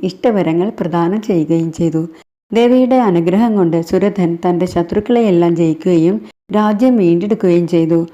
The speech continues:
സമാധി ദേവിയോട് അപേക്ഷിച്ചത് വൈരാഗ്യവും ജ്ഞാനവുമായിരുന്നു. ദേവി ഇഷ്ടവരം പ്രദാനം ചെയ്തു. അദ്ദേഹം വിരക്തനും ജ്ഞാനിയുമായി. ഇവിടെ സുരഥൻ എന്ന രാജാവ്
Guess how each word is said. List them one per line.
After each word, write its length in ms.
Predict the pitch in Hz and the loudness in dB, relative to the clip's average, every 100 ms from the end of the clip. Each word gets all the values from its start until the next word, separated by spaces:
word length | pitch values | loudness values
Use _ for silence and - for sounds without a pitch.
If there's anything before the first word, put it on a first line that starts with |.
| - _ | -16 _
സമാധി 680 | - 202 214 220 196 180 202 226 175 | -6 -4 -2 -2 0 -2 -2 -4 0
ദേവിയോട് 640 | 208 214 233 233 240 262 - - | 2 2 2 2 0 -4 -8 -8
അപേക്ഷിച്ചത് 800 | 165 160 175 180 180 180 156 165 170 - _ _ - | -4 -2 -2 -4 -2 0 0 -2 -6 -18 _ _ -4
വൈരാഗ്യവും 760 | 202 220 254 233 170 170 180 175 | 0 2 2 2 0 0 0 -4
ജ്ഞാനവുമായിരുന്നു. 1120 | 175 180 185 208 226 196 170 165 170 160 156 165 - _ _ - | -2 0 2 0 0 0 2 2 2 0 -2 -6 -18 _ _ -4
ദേവി 480 | 190 208 208 220 254 | 0 2 2 -2 -4
ഇഷ്ടവരം 580 | 175 - 226 226 202 180 | -6 -2 -2 0 0 -2
പ്രദാനം 440 | 185 165 170 180 | -2 -2 0 0
ചെയ്തു. 460 | 175 170 156 165 165 - | 0 -2 -2 -4 -6 -8
അദ്ദേഹം 500 | 175 160 175 175 185 214 - - _ - | -6 -2 -2 0 -4 -6 -14 -20 _ -2
വിരക്തനും 720 | 240 254 254 190 170 160 - - | 2 2 0 -2 -2 -2 -6 -4
ജ്ഞാനിയുമായി. 920 | 180 185 196 226 214 170 160 156 175 - _ _ | 0 2 2 2 0 -2 -2 -4 -6 -16 _ _
ഇവിടെ 400 | 185 180 170 175 220 - _ | -4 0 0 0 -2 -16 _
സുരഥൻ 520 | - 226 240 240 254 | -4 0 0 2 2
എന്ന 180 | 240 185 | 2 0
രാജാവ് 640 | 180 165 156 160 151 208 | 0 -2 -2 -2 0 -2